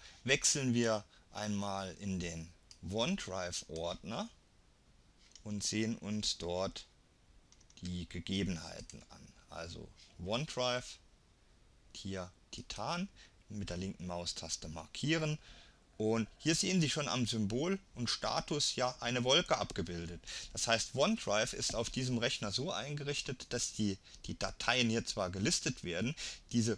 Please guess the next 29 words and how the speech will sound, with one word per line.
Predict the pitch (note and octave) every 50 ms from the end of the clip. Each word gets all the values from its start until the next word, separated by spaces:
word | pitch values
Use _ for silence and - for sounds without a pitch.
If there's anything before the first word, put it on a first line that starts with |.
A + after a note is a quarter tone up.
| - -
befinden | - - - - B2+ - - A2
sich | G#2+ G#2 - -
aber | B2 G#2 G#2 G2+
nicht | A2 C#3 - - -
auf | C#3 C#3 -
dem | - A2 G2
Rechner, | F2 F#2+ A#2+ - - F3+ F3 E3
sondern | C#3 B2 A#2 A2 - - -
immer | - C#3 C3+ C3+
noch | C3 B2 B2
in | C3+ C3
der | C3 C3
Cloud. | - - D3 C3+ A#2+ E2+ - -
Und | - G2+ -
zwar | - G2+ G2 F2+ F#2
so | G#2+ B2+ E3
lange, | F3 B2 A2+ A#2 B2+ F#3 - - - - - - - -
bis | - D3 D3+ - - - - - -
darauf | - C3 A#2 B2 B2 - -
zugegriffen | - - A#2+ A#2 A2 G#2 - - - E2+ - - - - -
wird. | D2+ D2 - - - - - -
Damit | - - A2+ C#3+ - - - - - - - - - - - - - - - - - -
der | A2 G#2+ G#2 - - - - -
Abgleich | - G3+ - - - - G3+ G3 B2+ G#2+ G2 - - - - -
zwischen | - - B2 A2 A2 A#2+
den | G2+ G2+ G2+
Rechnern | F#2 G#2 G#2+ - - - A#2 A2+ B2 C#3+ - - - -
einwandfrei | - B2+ B2+ B2+ A#2+ A#2 A2+ - - - A2 A2+
funktioniert, | - - A#2 G#2+ G2+ - - - F#2 G2+ C3 F#3+ A#3+